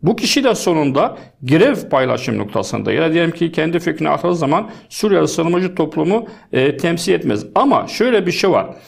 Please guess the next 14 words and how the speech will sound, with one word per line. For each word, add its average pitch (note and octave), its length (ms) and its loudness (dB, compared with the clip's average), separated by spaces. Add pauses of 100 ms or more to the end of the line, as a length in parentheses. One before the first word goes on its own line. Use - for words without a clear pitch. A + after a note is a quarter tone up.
(200)
Şimdi B2 240 -2
burada A3 180 4
çok A3+ 220 -2
net G3 380 0 (320)
ve E3 320 2
diyelim E3+ 340 2
ki G#3 360 -4 (300)
ana, C#3+ 300 2 (160)
e, A2+ 200 -2
sorumuz D#3+ 520 0
olması D3 360 -2
gerekiyor. A#2 540 -2 (680)
Suriyeli B3 640 2
sığınmacılar F3 840 2